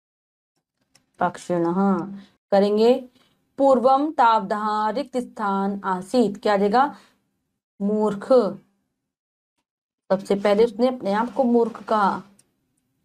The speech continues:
इस शिकारी को देखकर भी वह जाल में फंस गया।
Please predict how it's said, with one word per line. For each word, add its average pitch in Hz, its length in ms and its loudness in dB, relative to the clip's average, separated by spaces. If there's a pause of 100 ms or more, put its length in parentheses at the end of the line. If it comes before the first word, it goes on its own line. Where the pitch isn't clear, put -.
(420)
इस 233 160 -2
शिकारी 202 360 2
को 208 120 -2
देखकर 196 360 -4
भी 196 140 0
वह 220 120 0
जाल 190 280 0
में 311 240 2 (240)
फंस 269 240 2
गया। 170 280 -8